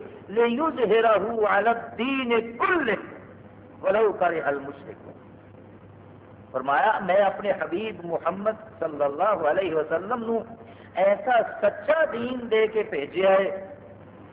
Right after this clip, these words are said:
لِیُظْهِرَهُ عَلَى الدِّينِ كُلِّهِ۔ یہ دے بھیجن دی غرض و غایت ہی یہ ہے کہ دنیا اندر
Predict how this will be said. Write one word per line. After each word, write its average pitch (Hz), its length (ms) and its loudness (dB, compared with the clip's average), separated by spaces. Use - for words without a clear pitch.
لِیُظْهِرَهُ 254 1200 2
عَلَى 233 240 2
الدِّينِ 277 600 0
كُلِّهِ۔ 339 680 2
یہ 240 120 4
دے 240 120 4
بھیجن 226 500 -2
دی 226 100 -6
غرض 220 220 2
و 233 60 4
غایت 294 500 2
ہی 285 40 -6
یہ 277 300 0
ہے 220 340 4
کہ 214 80 0
دنیا 240 320 -2
اندر 226 340 4